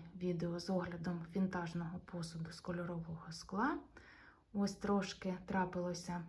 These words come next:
вільного часу, у мене вихідний.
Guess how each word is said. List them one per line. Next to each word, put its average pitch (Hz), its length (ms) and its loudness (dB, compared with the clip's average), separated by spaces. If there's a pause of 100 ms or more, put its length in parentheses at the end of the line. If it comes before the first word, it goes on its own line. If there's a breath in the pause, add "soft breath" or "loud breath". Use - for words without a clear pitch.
(320)
вільного 180 460 4
часу, 262 440 2
у 190 60 6
мене 175 260 2
вихідний. 196 720 2